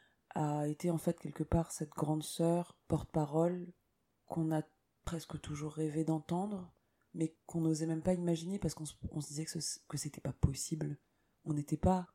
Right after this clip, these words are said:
ce type de communauté. Nous, on, on se taisait, et puis nos parents nous ont toujours demandé de nous taire, de, de rien dire, de baisser la tête, de sourire, de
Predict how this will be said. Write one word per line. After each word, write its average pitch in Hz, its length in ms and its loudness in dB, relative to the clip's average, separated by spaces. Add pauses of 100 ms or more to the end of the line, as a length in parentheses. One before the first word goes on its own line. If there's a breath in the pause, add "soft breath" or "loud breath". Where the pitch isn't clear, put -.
(140)
ce - 160 -8
type 151 240 -4
de 151 80 8
communauté. 147 760 0
Nous, 151 420 -6
on, 143 300 -12 (500 loud breath)
on 135 40 -4
se - 80 -4
taisait, 156 580 4
et 156 60 0
puis - 260 -10
nos 139 140 -6
parents 143 240 0
nous 147 180 -2
ont 139 60 -6
toujours 147 260 -6
demandé 147 340 0
de 139 60 -6
nous 143 100 -6
taire, 156 500 -2
de, 135 360 -6 (140)
de 135 80 -6
rien 143 240 -4
dire, 143 540 -6
de 143 360 -8 (880 soft breath)
baisser 143 260 -2
la 143 120 -2
tête, 151 260 -2
de 139 80 -8
sourire, 139 560 -8
de 131 380 -6